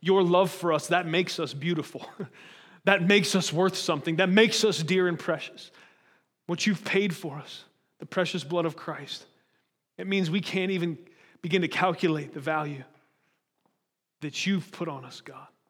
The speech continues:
And you're in charge. You're the king. So, God, may we rejoice that you see in us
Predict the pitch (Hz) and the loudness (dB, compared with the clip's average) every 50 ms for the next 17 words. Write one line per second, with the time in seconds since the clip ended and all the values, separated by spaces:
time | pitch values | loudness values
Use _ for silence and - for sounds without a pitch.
0 | _ - 151 151 170 196 208 196 190 - - 170 208 233 220 180 143 123 - - | _ -8 -4 0 2 2 4 4 2 2 0 0 0 0 -2 -2 -6 -10 -14 -16
1 | - - _ _ 165 214 247 214 226 - - - 180 151 123 113 117 - _ _ | -16 -18 _ _ 2 2 4 4 2 0 0 -2 -2 -2 -2 -8 -14 -20 _ _
2 | _ _ _ _ _ _ _ _ _ _ _ _ _ _ _ _ _ _ _ _ | _ _ _ _ _ _ _ _ _ _ _ _ _ _ _ _ _ _ _ _
3 | _ _ _ _ _ _ _ _ - _ - - 165 151 165 175 165 165 170 175 | _ _ _ _ _ _ _ _ -20 _ -12 -10 -6 -2 0 0 0 2 0 0
4 | 175 180 175 160 151 135 151 156 156 147 147 - - - - - _ _ _ _ | 0 0 0 -2 -2 -2 -6 -6 -6 -8 -10 -14 -16 -18 -20 -20 _ _ _ _
5 | 165 147 156 175 175 165 - - 170 160 151 147 143 139 127 120 - - | -16 -8 -6 -4 -4 -4 -4 -4 -4 -4 -4 -6 -6 -8 -10 -12 -16 -20